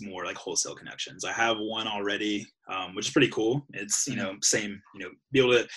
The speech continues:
Speaker 1: be able to have the same products come in every single month, even though it's, like, a lower R O I.
Speaker 2: Mm-hmm.
Speaker 1: I know that those products, how quickly they're gonna sell. It's basically just a guaranteed, you know, thousand dollars each month, right?
Speaker 2: Yep.
Speaker 1: And so if I can continue to grow those accounts,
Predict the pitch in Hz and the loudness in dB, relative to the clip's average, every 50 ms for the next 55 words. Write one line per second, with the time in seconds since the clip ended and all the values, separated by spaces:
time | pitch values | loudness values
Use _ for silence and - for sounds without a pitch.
0 | - - 160 185 202 190 147 139 139 143 160 - 127 120 113 - 117 113 110 110 | 6 10 12 12 12 12 10 8 8 8 6 6 4 4 2 2 2 2 4 2
1 | - - - 123 110 113 107 107 110 104 104 107 - - 107 101 98 98 98 104 | 2 0 -2 0 0 0 -2 -2 -4 -2 0 2 2 2 0 -2 -8 -6 -6 -6
2 | 104 104 104 - - - _ _ _ 123 120 131 127 120 117 - 127 117 107 98 | -6 -6 -8 -12 -18 -20 _ _ _ -2 2 2 4 4 4 2 0 -2 -2 -2
3 | 98 101 101 98 101 101 101 - 98 95 92 87 87 87 85 85 95 104 113 117 | -2 -2 -2 -2 -2 -4 -4 -4 -4 -2 -2 -2 -2 -2 -2 0 0 0 0 -2
4 | 127 135 139 - _ _ - - 120 117 110 101 - _ _ _ _ _ _ _ | -2 -6 -8 -12 _ _ -16 -14 -12 -12 -12 -14 -16 _ _ _ _ _ _ _
5 | _ _ - 123 123 123 127 123 127 131 123 117 123 117 113 - - 123 117 117 | _ _ 0 2 4 6 8 8 10 10 10 8 6 4 2 2 4 4 4 4
6 | 107 - - - - - - - 117 117 - - - 110 101 - 113 107 110 104 | 4 2 0 -2 -2 -4 -2 0 0 0 2 2 0 0 0 0 0 0 0 -2
7 | 101 104 104 101 - - 104 101 98 101 107 120 135 170 175 165 - 147 127 120 | -2 -2 0 0 0 2 0 0 -2 0 0 6 10 10 10 12 10 8 8 6
8 | 120 - - 117 107 107 117 110 110 107 104 104 - - 104 98 95 95 95 95 | 4 0 0 0 0 -2 -2 -2 -2 -2 -4 -4 -4 -4 -4 -4 -4 -4 -4 -6
9 | - _ _ - 98 95 90 85 85 87 90 - - 104 101 95 95 95 92 87 | -8 _ _ -14 -10 -8 -8 -8 -8 -10 -6 -2 0 0 0 -2 -4 -6 -6 -6
10 | 87 90 - - - - - - - - - _ _ _ _ _ _ _ - 92 | -8 -10 -12 -12 -10 -12 -12 -12 -14 -20 -20 _ _ _ _ _ _ _ -4 -2
11 | 92 92 123 127 107 - 123 113 107 113 127 135 139 131 131 131 131 135 135 123 | 0 2 4 4 4 4 2 2 4 4 6 6 6 4 4 2 2 2 2 2
12 | 120 117 107 104 104 104 104 104 104 104 104 101 95 92 - - - 98 101 107 | 0 -2 -2 -4 -2 -2 0 0 0 2 0 0 -2 -4 -6 -6 -4 -4 -4 -4
13 | 113 117 - - - - | -6 -2 -2 -2 -2 -2